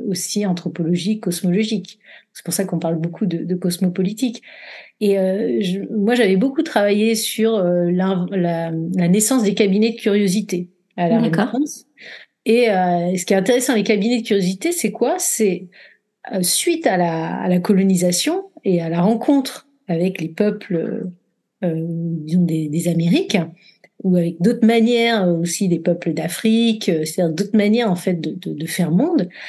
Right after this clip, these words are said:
Speaker 1: euh, l'Europe, elle est déstabilisée dans ses fondements, dans ses fondements, euh, cosmologiques. Et donc, euh, un des enjeux des, des cabinets de curiosité, c'est de,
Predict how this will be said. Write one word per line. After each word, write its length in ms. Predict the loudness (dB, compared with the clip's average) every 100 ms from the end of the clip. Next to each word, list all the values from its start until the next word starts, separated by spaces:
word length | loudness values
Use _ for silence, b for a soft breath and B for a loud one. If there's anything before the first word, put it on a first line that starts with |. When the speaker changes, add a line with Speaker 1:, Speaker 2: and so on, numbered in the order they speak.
| B B B -2
Speaker 1:
euh, 420 | 0 2 2 2
l'Europe, 400 | 4 4 2 2
elle 140 | 2
est 60 | 2
déstabilisée 800 | 2 0 2 2 2 2 2 2
dans 140 | 0
ses 160 | -2 -4
fondements, 560 | -2 0 2 2 0 -2
dans 80 |
ses 160 | -2 -6
fondements, 580 | -4 0 2 2 0 -2
euh, 40 | -4
cosmologiques. 760 | -4 -2 0 0 0 -2 -4 B B B B
Et 100 | 2
donc, 260 | 4 4 4
euh, 260 | 4 2 2
un 160 | 2
des 240 | 2 2 2
enjeux 340 | 2 2 0
des, 200 | 0 -2
des 160 | -4 -2
cabinets 380 | 0 2 4 2
de 80 | -2
curiosité, 580 | 0 0 0 0 -2
c'est 260 | -2 0 0
de, 320 | 2 2 0